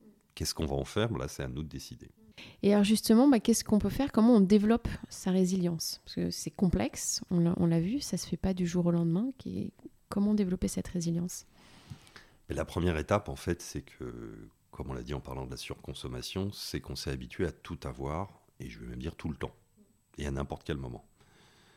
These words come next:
Speaker 1: Euh, enfin, avec, euh, une grande rapidité. Et en fait, souvent, euh, j'entends aujourd'hui toutes les stratégies de réindustrialisation partir sur ce que je vais appeler des aspects plus techniques,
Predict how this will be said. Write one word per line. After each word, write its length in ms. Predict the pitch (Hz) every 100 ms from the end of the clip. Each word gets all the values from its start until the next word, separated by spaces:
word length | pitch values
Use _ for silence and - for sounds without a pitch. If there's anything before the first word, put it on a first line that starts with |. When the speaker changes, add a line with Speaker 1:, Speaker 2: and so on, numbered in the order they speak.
| _ _ -
Speaker 1:
Euh, 640 | 67 64 62 60 58 57 55
enfin, 160 | -
avec, 280 | 60 58 -
euh, 60 | - 57 62
une 80 | 65
grande 200 | 65 76
rapidité. 540 | 71 - 64 64 - _ _ _ _ _ _ -
Et 80 | 67
en 60 |
fait, 240 | 69 104 95 - -
souvent, 640 | - - 80 80 87 80
euh, 300 | 60 58 57
j'entends 340 | 60 82 76 85
aujourd'hui 400 | 73 73 76 82
toutes 160 | 76
les 60 | 73
stratégies 460 | - 76 78 71
de 80 | 76
réindustrialisation 1000 | 71 67 64 - - 69 65 69 - 82
partir 500 | - 82 - 82 76
sur 220 | - -
ce 120 | -
que 60 | -
je 80 | -
vais 60 |
appeler 220 | 60 - 64
des 120 | 62
aspects 360 | - - - 71
plus 160 | - - _
techniques, 580 | - - 98 117 - -